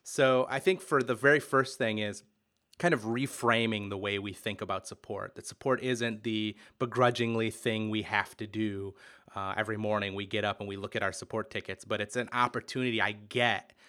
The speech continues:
to engage with my customers. I get to have communication and c-, dialogue, and they've initiated it with me. And so now I have this great opportunity.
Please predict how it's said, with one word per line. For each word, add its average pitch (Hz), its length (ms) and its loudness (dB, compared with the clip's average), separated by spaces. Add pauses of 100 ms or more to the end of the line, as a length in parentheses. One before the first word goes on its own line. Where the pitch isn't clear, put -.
(140)
to 117 140 -4
engage 110 440 0
with 104 140 -6
my 101 140 0
customers. 104 520 -4
I 98 180 -6 (120)
get 120 460 0 (220)
to - 60 -8
have 110 220 0
communication 110 800 -2
and 101 160 -8
c-, 120 80 -8
dialogue, 104 600 2
and 104 200 -8
they've 117 200 4
initiated 117 640 0
it 104 80 -4
with 117 260 -4
me. 104 180 -2
And 104 120 -4
so 107 120 -4
now 107 180 2
I 107 100 2
have 107 160 -4
this 101 140 -10
great 107 240 0
opportunity. 101 760 -6